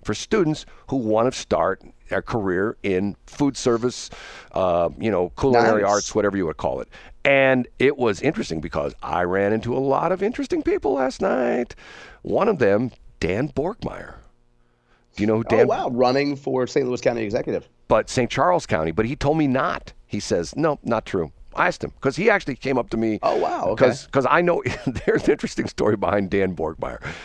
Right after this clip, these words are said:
Speaker 1: Dan Borgmeyer used to run a very successful advertising agency,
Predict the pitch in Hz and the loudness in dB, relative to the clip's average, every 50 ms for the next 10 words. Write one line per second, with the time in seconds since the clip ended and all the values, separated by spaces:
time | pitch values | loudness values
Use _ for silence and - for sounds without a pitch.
0 | - - - - - - - 151 185 196 180 135 143 139 131 117 107 90 82 80 | -18 -20 -20 -20 -10 -4 0 0 0 0 0 0 0 0 0 0 0 0 2 2
1 | 80 80 - - 98 113 127 - - 104 101 95 95 95 - - 82 80 95 104 | 2 0 -2 -4 -6 -6 -4 -2 0 2 2 4 2 2 0 -2 -2 0 0 0
2 | 101 - - 98 - - 87 82 - - - - 76 73 76 78 - 60 60 - | 0 -2 -6 -4 -2 -2 -2 -2 -2 -6 -6 -4 -4 -6 -4 -4 -4 -4 -4 -6
3 | 71 64 58 55 - 60 60 - - - | -6 -8 -8 -8 -10 -12 -12 -14 -14 -14